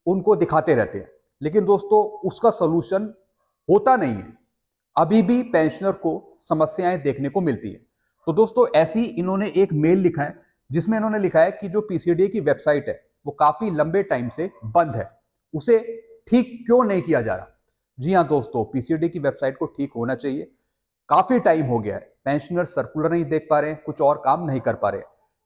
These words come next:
फिर लिखा दोस्तों, स्पर्श की समस्याओं को लेकर, जो स्पर्श में दिक्कतें चल रही है उनका सॉल्यूशन के लिए। चलते हैं दोस्तों अगली इन्फॉर्मेशन की तरफ। स्पर्श में माइग्रेशन के बाद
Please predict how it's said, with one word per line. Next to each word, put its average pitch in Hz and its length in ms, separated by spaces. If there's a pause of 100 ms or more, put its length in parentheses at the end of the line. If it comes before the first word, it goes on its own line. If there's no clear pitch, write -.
(120)
फिर 220 120
लिखा 208 260
दोस्तों, 202 720
स्पर्श 208 360
की 226 120
समस्याओं 151 520
को 143 100
लेकर, 110 320
जो 170 180
स्पर्श 143 400
में 165 180
दिक्कतें 135 360
चल 120 220
रही 135 160
है 151 100 (800)
उनका 214 260
सॉल्यूशन 160 480
के 104 120
लिए। 95 200 (1040)
चलते 220 220
हैं 240 100
दोस्तों 226 260
अगली 165 260
इन्फॉर्मेशन 180 500
की 165 80
तरफ। 170 300 (260)
स्पर्श 214 480
में 233 180
माइग्रेशन 165 580
के 185 120
बाद 156 520